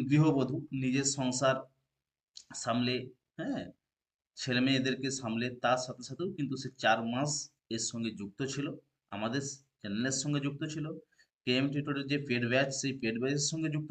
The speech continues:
ছিল এবং তার সাথে সাথেই কিন্তু সে সফলতা নিয়ে এসেছে। তার যে সফলতার কাহিনী আমরা কিন্তু already শুনবো তার নিজের মুখ থেকেই। সে নিজের কিভাবে প্রিপারেশন নিয়েছে, কতটা আমাদের কাছ থেকে হেল্প পেয়েছে, সেটা কিন্তু আমরা এখান থেকে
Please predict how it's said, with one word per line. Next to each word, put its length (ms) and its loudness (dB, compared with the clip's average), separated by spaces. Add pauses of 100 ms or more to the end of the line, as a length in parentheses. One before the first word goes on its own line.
ছিল 160 -6 (440)
এবং 140 -2 (120)
তার 180 2
সাথে 240 -8
সাথেই 260 -6
কিন্তু 220 -4
সে 120 -10
সফলতা 540 -4 (300)
নিয়ে 280 -2
এসেছে। 300 -18 (340)
তার 200 2
যে 80 -2
সফলতার 580 0
কাহিনী 360 0
আমরা 260 -2
কিন্তু 240 -8
already 320 -4
শুনবো 360 0
তার 220 2
নিজের 240 0
মুখ 220 2
থেকেই। 260 -6 (400)
সে 120 -6
নিজের 300 0 (880)
কিভাবে 380 0 (420)
প্রিপারেশন 520 0
নিয়েছে, 380 0 (120)
কতটা 420 -2
আমাদের 320 -2
কাছ 240 -2
থেকে 200 -8
হেল্প 240 -6
পেয়েছে, 220 -6
সেটা 240 -6
কিন্তু 260 -8
আমরা 180 -4
এখান 300 -8
থেকে 220 -8